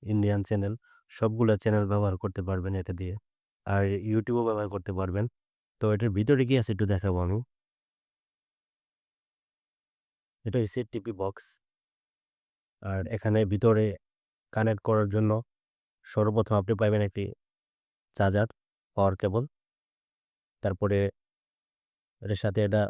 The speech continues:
রিমোট আছে, রিমোট দিয়ে আপনি কন্ট্রোল করতে পারবেন। তারপরে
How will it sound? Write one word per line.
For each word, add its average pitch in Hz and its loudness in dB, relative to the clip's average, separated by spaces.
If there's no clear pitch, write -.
রিমোট 104 2
আছে, 107 -4
রিমোট 101 -2
দিয়ে 101 -2
আপনি 98 -2
কন্ট্রোল 101 -4
করতে 104 -2
পারবেন। 101 2
তারপরে 101 0